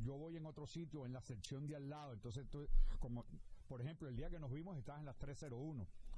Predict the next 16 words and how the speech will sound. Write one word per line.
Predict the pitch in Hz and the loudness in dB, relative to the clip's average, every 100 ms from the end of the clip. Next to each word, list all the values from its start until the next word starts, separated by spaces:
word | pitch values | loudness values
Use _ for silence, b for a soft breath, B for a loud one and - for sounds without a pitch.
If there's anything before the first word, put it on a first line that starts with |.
| - | -2
en | 123 117 | -2 0
el | 104 | 0
Miami | 107 127 147 | -2 -4 -4
Heat, | 127 151 - B B B B | -2 4 6 B B B B
y | 175 208 | -4 -4
mucha | 175 151 143 156 | -4 -2 -2 -2
gente | 165 180 | -4 -6
a | 160 | -6
veces | 156 175 | -4 -4
se | 180 170 | -6 -6
confunde | 139 120 139 127 120 185 B B B B | -4 -2 -2 0 -2 -4 B B B B
que | - 131 | -4 -4
es | - | -2
tres | - 160 | -2 0
cero | - 135 143 | -2 -2 -4
dos | 175 185 | -6 -8